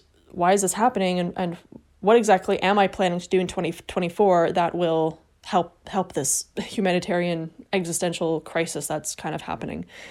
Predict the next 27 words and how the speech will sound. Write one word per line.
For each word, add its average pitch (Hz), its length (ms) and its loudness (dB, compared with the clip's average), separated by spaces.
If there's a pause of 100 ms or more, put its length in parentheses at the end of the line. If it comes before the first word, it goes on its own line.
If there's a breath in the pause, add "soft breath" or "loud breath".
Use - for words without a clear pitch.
(460 loud breath)
So, 160 560 6 (340)
I 208 80 0
think 339 180 2
the 277 100 2
reasons 220 500 4
for 190 260 2 (180)
why 185 560 4
this 185 200 -2
is - 320 -8 (240)
becoming 196 680 0 (120)
more 180 200 2
of 185 60 -2
a 180 80 0
big 175 280 -2
thing 185 540 -4
recently, 240 520 0
like 175 200 0 (120)
existentialism, 196 1000 -2 (580 loud breath)
is, 220 680 6 (480)
well, 214 140 8
there's 196 160 6
a 180 60 6
lot 165 260 6
of 175 120 0
reasons 156 440 -2
for 170 120 -4
that, 156 360 2